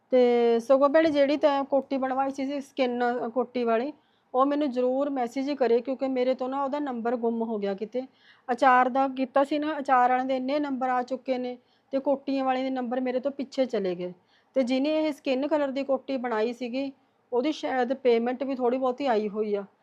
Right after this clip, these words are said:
ਤੇ ਤੁਸੀਂ ਮੈਨੂੰ WhatsApp 'ਤੇ ਹੈਲੋ ਜ਼ਰੂਰ ਕਰ ਦਿਓ, ਠੀਕ ਹੈ ਜੀ। ਤੁਹਾਡੀ ਕੋਟੀ ਬਣ ਕੇ ਬਿਲਕੁਲ ਰੈਡੀ ਆ। ਦੇਖੋ ਕਿੰਨੀ ਸੋਹਣੀ ਬਣੀ ਆ,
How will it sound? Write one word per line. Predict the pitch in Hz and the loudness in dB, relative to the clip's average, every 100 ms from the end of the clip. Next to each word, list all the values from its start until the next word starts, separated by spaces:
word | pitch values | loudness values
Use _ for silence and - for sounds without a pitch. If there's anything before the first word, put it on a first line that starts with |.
| _ _ - | _ _ -4
ਤੇ | 269 254 | -2 0
ਤੁਸੀਂ | 269 269 285 | -2 -4 -4
ਮੈਨੂੰ | 277 | -2
WhatsApp | 262 247 294 | -2 -2 -6
'ਤੇ | 277 294 | -6 0
ਹੈਲੋ | 254 254 | 0 0
ਜ਼ਰੂਰ | 247 202 185 | -2 -2 -2
ਕਰ | - 190 | -4 -4
ਦਿਓ, | 185 190 | -4 -6
ਠੀਕ | 240 277 | -4 -4
ਹੈ | |
ਜੀ। | 285 | -4
ਤੁਹਾਡੀ | 277 262 247 | -4 -6 -4
ਕੋਟੀ | 247 240 233 262 | -2 -4 -2 -4
ਬਣ | 233 226 | -2 -4
ਕੇ | 226 277 | -6 -6
ਬਿਲਕੁਲ | 277 277 302 | -6 -4 -4
ਰੈਡੀ | 220 180 170 160 | -2 -4 -6 -8
ਆ। | 147 _ _ _ _ _ - | -10 _ _ _ _ _ -4
ਦੇਖੋ | 226 269 | -4 -2
ਕਿੰਨੀ | 269 254 254 | -4 -2 -2
ਸੋਹਣੀ | 247 226 240 | -2 -2 0
ਬਣੀ | 277 294 269 | -2 -2 -2
ਆ, | 269 | -6